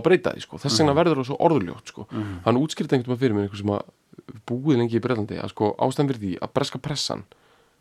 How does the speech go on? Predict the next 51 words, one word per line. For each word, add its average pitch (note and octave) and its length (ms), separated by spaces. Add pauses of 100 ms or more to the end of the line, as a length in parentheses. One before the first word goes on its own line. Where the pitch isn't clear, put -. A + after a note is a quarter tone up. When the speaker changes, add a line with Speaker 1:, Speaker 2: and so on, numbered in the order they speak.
Speaker 1:
hún A2 80
er G2+ 80
svo - 240 (100)
hörð, - 480
hún G#2+ 60
er G#2+ 40
svo C3+ 100
Speaker 2:
Mhm. G#2 100 (320)
Speaker 1:
ógeðslega E3 480
hörð - 340
Speaker 2:
Mhm. G#2 260 (480)
Speaker 1:
og A#2+ 200
hún B2 80
tekur C#3 280
fyrir C3 220
til A#2 120
dæmis G#2+ 280
bara A2 140
basic G#2+ 340
dæmi, G2 220
þú G2 100
veist, G2 140
landsliðsþjálfari G2+ 680
Englands F#2+ 260
í G2 60
fótbolta, G#2 420
þú - 60
veist, G2+ 180
þetta E2 140
er, - 120
þetta, - 200
þetta, F2 280
þetta F#2 180
er F#2 140
tekið, A2 240
þetta F#2+ 160
er G#2 60
tekið A#2 220
hart, - 360
sko. - 240
Speaker 2:
Mhm. G2 80
Speaker 1:
Þú F2 320
veist, F#2+ 140
þetta G2+ 100
er A2 120
ekkit, A2+ 160
það A2+ 440
er B2+ 60
ekkit A2+ 220
einhver G#2+ 180
svona G#2 340